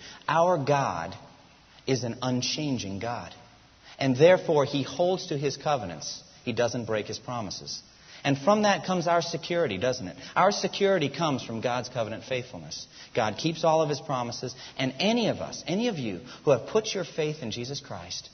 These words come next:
you have security. You have eternal salvation. No one can take it from you. And any of you who have not yet put your faith in Christ, there's only one place for security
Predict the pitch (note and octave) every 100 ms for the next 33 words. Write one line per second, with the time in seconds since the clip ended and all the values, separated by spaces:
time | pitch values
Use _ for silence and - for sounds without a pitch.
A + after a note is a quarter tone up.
0 | - - - _ _ - _ _ _ _
1 | - A#2 C#3 C3 - C3 - C#3+ A2+ F2+
2 | - - - A#2 A2 A2 A#2+ G#2+ - G2+
3 | G2 G2 - F2+ F#2+ F#2+ F2+ F#2+ F#2 -
4 | A2 F#2+ - - - - - - - D3
5 | D3 F#3 G#3 F3+ F3+ E3+ E3 E3 C#3 E3
6 | G3 E3 C3+ - B2 - G#2+ G#2+ G2+ F#2+
7 | - G2 E2+ - - - - - C3+ D3
8 | D#3+ B2+ D3+ F3+ D#3+ D3+ - C#3+ C#3 D3
9 | C#3 G2+